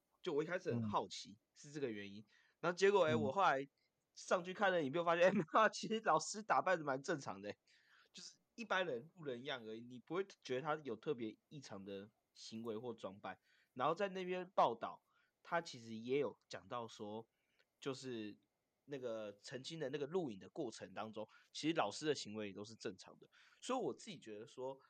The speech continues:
Speaker 1: 如果在行为正常的情况下，警察确实是不能轻易的盘查民众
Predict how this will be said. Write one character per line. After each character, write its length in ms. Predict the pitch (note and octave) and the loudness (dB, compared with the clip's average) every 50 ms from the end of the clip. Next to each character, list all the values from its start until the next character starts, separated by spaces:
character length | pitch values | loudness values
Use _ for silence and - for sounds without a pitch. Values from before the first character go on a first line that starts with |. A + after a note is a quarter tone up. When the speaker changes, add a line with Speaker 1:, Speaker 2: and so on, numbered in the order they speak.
| _ _ _ | _ _ _
Speaker 1:
如 120 | - G3 A#3 | -8 -4 0
果 100 | A#3+ F#3 | 2 2
在 160 | D3+ - G#3 G#3+ | 2 2 0 -4
行 300 | G#3 - - B2 B2+ C3 | -4 -4 -6 -6 -4 -2
为 160 | B2+ B2 B2 | -2 -2 -2
正 260 | - - F#3+ D#3+ C3+ | 0 0 0 0 0
常 220 | C3 - B2 G#2+ | -2 -8 -10 -8
的 100 | G#2+ G#2+ | -8 -8
情 180 | G#2+ - - G#2+ | -8 -8 -10 -10
况 220 | G#2+ B2+ B2+ B2 | -8 -8 -8 -8
下， 220 | A#2 C3+ A#2+ G2+ - _ _ _ _ - | -8 -8 -10 -10 -10 _ _ _ _ -12
警 160 | - D3 B2+ | -8 -8 -8
察 220 | A2+ - C3 A2+ A2 | -6 -6 -4 -4 -4
确 320 | - - - G#3+ E3+ B2+ | -4 -4 -2 -2 -2 -2
实 180 | A2 A2 G#2+ G#2+ | -2 -4 -10 -8
是 280 | - C#3+ C#3 B2+ A#2 G#2+ _ | -6 -4 -4 -4 -4 -6 _
不 120 | - D#3 C#3 | -6 -6 -6
能 280 | A#2 G2+ F#2 G2 G2 - | -6 -6 -10 -12 -14 -14
轻 280 | - - - C#3 C3 C3+ | -12 -10 -10 -8 -8 -8
易 120 | C#3 A#2+ | -8 -8
的 220 | G#2 G#2 F#2+ F#2+ - _ _ _ _ _ _ _ _ - | -8 -10 -12 -12 -16 _ _ _ _ _ _ _ _ -14
盘 240 | - G2 G2 A2 | -10 -8 -8 -8
查 360 | - - A2 F#2+ F2+ F2+ G2 _ _ _ _ _ _ _ _ _ | -8 -6 -6 -6 -6 -8 -10 _ _ _ _ _ _ _ _ _
民 180 | - G2+ G2 G2 | -16 -14 -12 -8
众 220 | - A#2+ G2 - | -6 -6 -6 -6